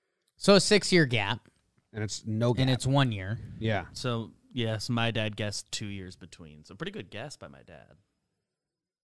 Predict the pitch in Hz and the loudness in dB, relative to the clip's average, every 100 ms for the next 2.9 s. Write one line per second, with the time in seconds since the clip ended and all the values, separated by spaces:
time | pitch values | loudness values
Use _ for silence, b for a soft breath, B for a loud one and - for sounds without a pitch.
0 | _ - 101 _ _ 87 92 - - 104 | _ -20 -20 _ _ -20 -20 -18 -18 -20
1 | 92 85 87 95 101 92 92 85 87 - | -20 -20 -20 -20 -18 -18 -20 -20 -20 -20
2 | _ _ _ - - 101 87 80 78 | _ _ _ -20 -20 -20 -20 -20 -20